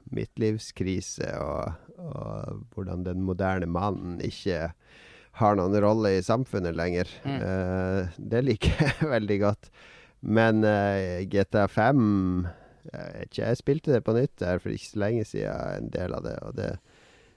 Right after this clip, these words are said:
Speaker 1: eh, det er ikke alt som er like kult der. Skytinga er jo fortsatt veldig kjedelig i G T A-spillene, synes jeg. Det har de aldri fått til.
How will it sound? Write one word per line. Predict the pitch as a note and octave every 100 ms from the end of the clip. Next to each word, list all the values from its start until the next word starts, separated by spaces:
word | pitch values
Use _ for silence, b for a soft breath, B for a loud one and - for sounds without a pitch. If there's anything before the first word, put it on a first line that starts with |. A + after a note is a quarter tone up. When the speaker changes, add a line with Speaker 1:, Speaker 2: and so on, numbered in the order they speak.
| b
Speaker 1:
eh, | - G2+ G2 G2 G2 F#2+
det | F#2+
er | F#2
ikke | F3+
alt | G#2 B2+
som | - D2+
er | F2+
like | F#2+ -
kult | - G2
der. | G#2 G2 E2
Skytinga | - G2+ A2 G#3+ D#2
er |
jo | D2
fortsatt | - F#2 F2+ C2+
veldig | D2 E2+
kjedelig | - F#2 G#1 G1+
i | -
G |
T | - -
A-spillene, | F2+ - G#1 - -
synes | - -
jeg. | G#1 G1+
Det | A1
har | G1+
de |
aldri | - D#2+ G2 G#2 -
fått | - -
til. | G2 F#2+